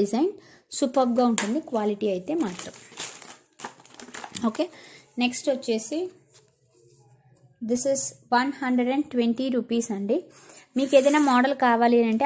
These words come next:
అవైలబిలిటీ చూసుకొని మీరు పేమెంట్ వేసే పాట అయితే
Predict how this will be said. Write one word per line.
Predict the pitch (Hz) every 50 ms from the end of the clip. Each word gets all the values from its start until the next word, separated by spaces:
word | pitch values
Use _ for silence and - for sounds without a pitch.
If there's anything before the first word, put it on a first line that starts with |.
| 277 247
అవైలబిలిటీ | 208 226 254 277 294 277 302 285 262 254 - -
చూసుకొని | 240 247 277 285 - - - 294 277 285 320 392 466 - - - _ _ _ _ - - _ _ _ _ - 254
మీరు | 277 285 285 277
పేమెంట్ | 269 262 254 262 285 285 277 247
వేసే | 247 240 247 262 247 247
పాట | 226 220 214 220
అయితే | 208 220 247